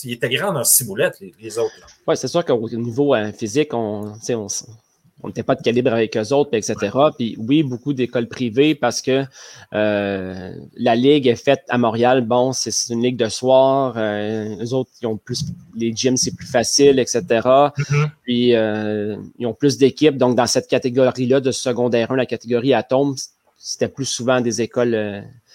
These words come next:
Speaker 2: ben, tu sais, il y a eu Sophie Barra, il y a eu d'autres écoles aussi,
Speaker 1: Ouais.
Speaker 2: quelques-unes des, des écoles publiques, euh, de Montréal, mais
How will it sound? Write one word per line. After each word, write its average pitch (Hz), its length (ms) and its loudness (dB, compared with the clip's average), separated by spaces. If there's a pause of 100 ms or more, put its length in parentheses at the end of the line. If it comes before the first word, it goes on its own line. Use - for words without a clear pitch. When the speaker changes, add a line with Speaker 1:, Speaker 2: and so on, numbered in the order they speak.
(140)
Speaker 2:
ben, 107 160 -2
tu - 60 -10
sais, 127 100 0
il 107 180 -6
y 110 100 -2
a - 20 2
eu 110 140 -2
Sophie 113 280 -8
Barra, 117 380 2
il 113 60 -4
y 107 40 -2
a - 20 -2
eu 113 120 -2
d'autres 110 240 -2
écoles 113 240 -2
aussi, 110 240 0
Speaker 1:
Ouais. 110 80 0
Speaker 2:
quelques-unes 117 480 -2
des, 113 100 -4
des 107 240 -4
écoles 110 240 -4
publiques, 110 420 -4
euh, 107 120 -2
de 107 100 -6
Montréal, 110 420 2
mais 104 200 -2